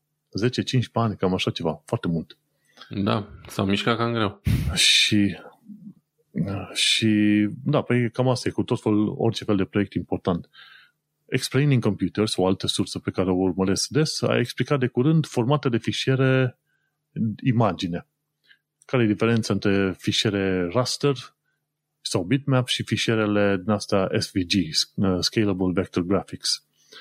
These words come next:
Speaker 1: Și îți povestește care sunt cele mai des folosite. Ai J peg, care sunt alea fișierele raster, care pixel cu pixel, și ai S V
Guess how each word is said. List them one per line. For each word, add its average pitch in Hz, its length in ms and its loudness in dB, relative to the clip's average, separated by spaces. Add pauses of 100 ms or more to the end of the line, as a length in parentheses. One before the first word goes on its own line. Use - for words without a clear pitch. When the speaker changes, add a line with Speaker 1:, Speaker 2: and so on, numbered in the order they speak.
(360)
Speaker 1:
Și 101 500 2 (340)
îți - 200 -2
povestește 120 520 0
care 117 240 0
sunt 107 200 -2
cele 107 140 0
mai 95 160 2
des 92 180 0
folosite. 95 440 -2
Ai 107 220 2
J 120 200 4
peg, - 380 -6
care 95 240 0
sunt 98 280 0
alea 95 240 2
fișierele 85 880 -2
raster, 123 640 -2 (440)
care 101 180 0
pixel - 300 -2
cu - 140 -10
pixel, 143 420 -2 (300)
și - 160 -2
ai 139 220 0
S - 100 -6
V 117 60 -2